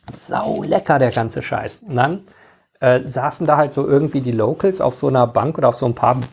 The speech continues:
Plastikbänken so nebeneinander und wir haben uns halt da zugesetzt und gesagt so, ja, okay, wie so häufig, man versteht sich nicht, weil die einfachen Leute halt oft nur ihren kurdischen Dialekt können und den kann ich nicht. Äh,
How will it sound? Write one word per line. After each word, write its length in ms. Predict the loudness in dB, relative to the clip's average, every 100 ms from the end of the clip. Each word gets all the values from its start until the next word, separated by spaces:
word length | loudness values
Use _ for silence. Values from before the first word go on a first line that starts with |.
| -8
Plastikbänken 680 | -8 -6 -6 -4 -4 -6 -4
so 120 | -2
nebeneinander 640 | 0 -2 -2 -4 -2 0 0
und 140 | 0
wir 60 | 0
haben 100 | 0
uns 120 | -2
halt 180 | -2 2
da 260 | 2 0 _ _ _
zugesetzt 580 | -6 -2 0 0 -2
und 80 | -2
gesagt 220 | 0 0
so, 80 | 2
ja, 240 | 0 2 0
okay, 480 | 0 2 2 0 _ _ _ _ _
wie 100 | -4
so 160 | 0 2
häufig, 400 | 2 0 -4 -2
man 320 | -2 -2 -4 _ _ _ _ _ _
versteht 600 | _ -2 -2 0 2 2 0
sich 160 | -6
nicht, 200 | -6 -2
weil 100 | -2
die 100 | -2
einfachen 420 | -2 0 -2 0
Leute 240 | 2 2 2
halt 160 | -2
oft 220 | -4 -6 -4
nur 140 | -2
ihren 460 | 0 0 -2 -6 -6
kurdischen 420 | -2 -2 -2 -2
Dialekt 460 | -2 -2 -4 -4 -2
können 180 | -2
und 160 | -2 -4
den 100 | -4
kann 200 | -4 -6
ich 180 | -6 -4
nicht. 200 | -4 0
Äh, 180 | -2